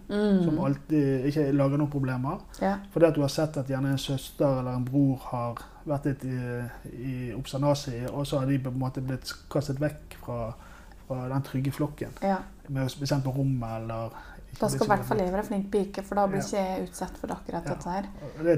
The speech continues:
Speaker 2: tilbake igjen da til, til arven vår, sant?
Speaker 1: Ikke sant?
Speaker 2: Ja, så, så det, alt handler om det.
Speaker 1: Mm.
Speaker 2: Arv og miljø, og, og så finne ut hva det er som er, er trigger oss på de forskjellige stedene.
Speaker 1: Mm.
Speaker 2: Men hvordan denne personen skal bli flinkere å sitte i grenser,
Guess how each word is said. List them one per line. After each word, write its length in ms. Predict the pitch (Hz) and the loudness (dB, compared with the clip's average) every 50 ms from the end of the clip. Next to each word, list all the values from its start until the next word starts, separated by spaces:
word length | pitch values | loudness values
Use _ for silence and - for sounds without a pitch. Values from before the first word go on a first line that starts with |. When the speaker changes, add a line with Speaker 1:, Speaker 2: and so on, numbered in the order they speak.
| - 139 | 4 0
Speaker 2:
tilbake 220 | 127 127 139 - | -4 -4 -2 -2
igjen 120 | 208 208 196 | -2 2 6
da 140 | 196 190 | 6 6
til, 380 | 185 - 147 139 131 131 127 123 | 6 4 0 0 0 0 -2 -2
til 100 | - - | -2 -2
arven 420 | 143 147 143 127 123 117 117 110 107 | 0 2 2 2 0 -2 -4 -6 -8
vår, 240 | 101 90 82 104 113 | -8 -8 -8 -6 -2
sant? 40 | - | 0
Speaker 1:
Ikke 280 | 143 151 - - 180 | 0 0 0 -4 -4
sant? 220 | 175 175 170 175 - - | -4 -4 -4 -4 -4 -6
Speaker 2:
Ja, 120 | 135 - - - | -8 -10 -10 -10
så, 240 | - - 143 135 135 | -4 -2 -2 -2 4
så 200 | - 175 156 147 147 | 6 6 6 6 4
det, 120 | 151 135 | 0 4
alt 220 | 156 175 175 - | 10 10 10 10
handler 280 | 143 127 123 131 151 165 151 143 | 8 2 2 4 4 4 4 4
om 80 | 135 | 4
det. 160 | 139 143 135 - - - - - - - | 4 4 2 0 -4 -14 -16 -16 -10 -6
Speaker 1:
Mm. 200 | 285 214 208 202 | -2 0 4 6
Speaker 2:
Arv 140 | 196 196 143 | 6 6 6
og 80 | 139 131 | 4 2
miljø, 260 | 131 127 135 139 139 131 | 2 2 2 2 2 0
og, 220 | 120 117 117 113 | -2 -2 -4 -6
og 60 | 135 147 | -4 -4
så 120 | 147 131 | -4 -4
finne 220 | - 143 131 135 135 | -2 -2 0 0 0
ut 100 | 135 - - - - - | -2 -2 -8 -16 -6 -2
hva 100 | 156 139 | 0 2
det 40 | 143 | 2
er 40 | |
som 200 | 135 - 131 123 120 120 - | 0 0 -4 -6 -6 -8 -8
er, 260 | 123 120 120 117 117 - - - - - - - - - - - - | -8 -6 -6 -6 -6 -8 -10 -16 -18 -20 -20 -20 -20 -18 -18 -10 -8
er 60 | 131 - | -8 -8
trigger 320 | - - 131 127 135 135 131 | -4 -4 -4 -2 0 -2 -2
oss 120 | 123 117 - | -2 -4 -6
på 120 | - 127 | -8 -8
de 60 | 123 120 | -8 -8
forskjellige 320 | 117 - 127 120 117 110 | -8 -8 -10 -8 -8 -8
stedene. 320 | - 240 240 233 220 208 | -8 -2 0 2 2 2
Speaker 1:
Mm. 220 | 202 190 170 170 202 - - - - - - - - - - - - - - - - - - - | 2 0 0 0 -4 -8 -12 -18 -20 -20 -20 -20 -20 -20 -20 -20 -20 -20 -20 -20 -20 -20 -16 -6
Speaker 2:
Men 220 | 185 185 180 180 - | 2 4 4 4 4
hvordan 320 | - 220 226 214 185 170 | 4 4 6 6 6 4
denne 200 | 165 160 185 196 | 4 2 2 0
personen 500 | 190 - 175 156 - 208 202 180 165 147 | 0 0 -2 0 2 2 2 4 4 2
skal 300 | 143 - - 156 147 139 | 0 0 -2 0 0 2
bli 140 | 135 139 139 | 2 2 0
flinkere 920 | - - - - 147 143 156 156 - - - 190 170 165 151 135 127 123 113 - - - - | -2 -4 -4 0 0 2 2 0 -4 -2 0 2 4 4 4 4 2 -2 -4 -8 -14 -16 -12
å 360 | 127 127 127 127 127 123 117 - - - - - - - - - - - - - | -8 -4 -2 -2 -2 -4 -6 -10 -16 -20 -20 -20 -20 -20 -20 -20 -20 -20 -20 -20
sitte 400 | - - - - 151 - - 170 | -16 -12 -8 -6 -6 -2 -2 -2
i 40 | 143 | -2
grenser, 540 | 135 123 135 147 143 - 143 127 123 117 | 0 0 -2 -2 -2 -2 -2 -2 -2 -4